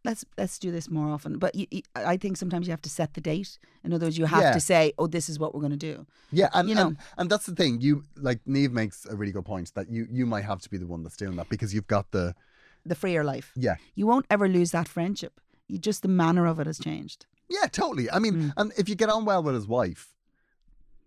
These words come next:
Speaker 2: that's great.
Speaker 1: Yeah,
Speaker 2: Because,
Speaker 1: do.
Speaker 2: I mean, you can, you can talk to her, you know, like, it's
Speaker 1: Yeah, you could offer to babysit.
Speaker 2: Yeah.
Speaker 1: <laughs>
Speaker 2: Yeah, exactly.
Speaker 1: You know,
Speaker 2: The
Speaker 1: that,
Speaker 2: only
Speaker 1: that
Speaker 2: thing is now, what I would say is
Speaker 1: Don't go on holidays with them. <laughs>
Speaker 2: No, don't go on holiday with them, no.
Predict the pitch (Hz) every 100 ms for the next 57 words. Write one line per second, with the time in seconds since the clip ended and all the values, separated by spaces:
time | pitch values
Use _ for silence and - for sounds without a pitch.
0 | - 160 - 139 220 - - _ 285 151
1 | 160 147 156 143 139 139 - 139 143 135
2 | 135 127 110 113 135 123 87 _ 147 151
3 | 127 123 147 143 - - _ 427 269 220
4 | 208 196 170 175 185 - 220 - - 127
5 | 117 104 - - 214 - - - - -
6 | 466 466 320 381 427 277 - - _ 247
7 | 190 165 196 - - 156 135 170 151 131
8 | 107 107 98 - 113 107 104 110 131 127
9 | 104 92 85 - 87 82 82 - _ 170
10 | 165 156 147 156 156 151 - - - -
11 | 254 - - - - - - - - -
12 | 78 76 69 80 - 73 -